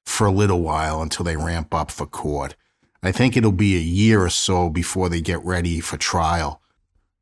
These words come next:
During that time frame, they'll continue investigating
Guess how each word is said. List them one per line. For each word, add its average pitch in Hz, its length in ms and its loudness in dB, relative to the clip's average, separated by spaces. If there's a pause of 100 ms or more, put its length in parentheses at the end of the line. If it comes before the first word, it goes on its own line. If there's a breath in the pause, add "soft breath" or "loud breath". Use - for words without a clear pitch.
(120)
During 120 300 6
that 98 200 4
time 95 360 0
frame, 90 340 -2
they'll 90 140 -2
continue 101 560 2
investigating 82 1000 -4